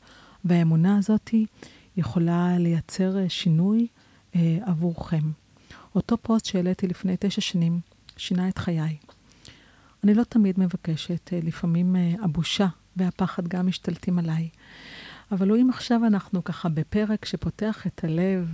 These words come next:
ומדבר על בקשה, אז אולי אני אעז לבקש עבור עצמי. אז אני רוצה דווקא להתחיל לבקש את הדבר שפתאום, אה,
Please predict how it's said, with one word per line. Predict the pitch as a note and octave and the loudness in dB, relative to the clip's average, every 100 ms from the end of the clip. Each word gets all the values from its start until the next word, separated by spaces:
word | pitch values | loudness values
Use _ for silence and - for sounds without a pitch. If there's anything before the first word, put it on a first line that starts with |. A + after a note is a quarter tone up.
| E3 - | -6 -6
ומדבר | F3 D#3+ D#3 D3+ F3 | -2 0 0 0 0
על | A3+ G#3 | 0 0
בקשה, | F3+ - - F3 | -2 -10 -6 -4
אז | E3 | -2
אולי | F#3+ A#3+ | 0 2
אני | B3 A3+ A#3 | 4 4 4
אעז | A3+ | 2
לבקש | G3+ F#3 F#3+ - | -2 -4 -6 -4
עבור | E3+ E3+ | -6 -6
עצמי. | F#3+ - E3+ - - - - - - - - | -8 -8 -8 -10 -20 -20 -20 -20 -20 -20 -8
אז | F#3+ | -2
אני | F3+ F3 | 2 2
רוצה | E3+ - | 0 0
דווקא | B3 B3 - | -2 -2 -2
להתחיל | F#3 E3+ - G3+ | -2 -2 -2 0
לבקש | F#3+ E3 F3 E3+ | 0 -2 -4 -2
את | - | -2
הדבר | E3 C#3+ F3 F3 | -4 -2 -4 -4
שפתאום, | - F3 - F3+ F#3+ | -6 -8 -2 0 2
אה, | F#3 | 2